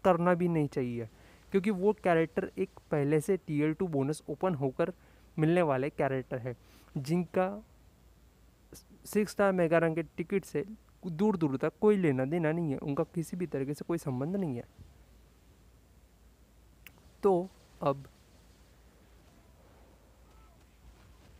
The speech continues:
वो टिकट तुम्हें संभाल के रखनी है, और उसको बिल्कुल भी ऐसी जगह पे इस्तेमाल नहीं करनी है जहाँ हमें नहीं करना चाहिए।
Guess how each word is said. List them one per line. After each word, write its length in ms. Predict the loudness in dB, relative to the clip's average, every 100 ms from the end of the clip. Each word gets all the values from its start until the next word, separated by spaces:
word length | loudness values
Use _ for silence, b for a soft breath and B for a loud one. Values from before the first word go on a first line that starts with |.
| -14 0
वो 160 | 0
टिकट 460 | 2 0 -2 -6 -12 -4
तुम्हें 160 | 0 0
संभाल 360 | 0 -2 -2
के 80 | -2
रखनी 280 | -4 -4 -6
है, 80 | -8 B B B B -2
और 340 | 0 0 -4 -12
उसको 360 | -12 -6 0 0 -2
बिल्कुल 320 | -10 -4 -4 -2
भी 180 | -6 -6
ऐसी 260 | -6 -4 -2
जगह 200 | 0 0
पे 160 | -2 -4
इस्तेमाल 340 | -2 0 2
नहीं 200 | 2 -2
करनी 300 | 0 -2 -2
है 180 | -6 -10 -6
जहाँ 320 | -2 0 0
हमें 180 | 0 -4
नहीं 220 | -4 -6
करना 280 | -4 -4 -4
चाहिए। 220 | -6 -14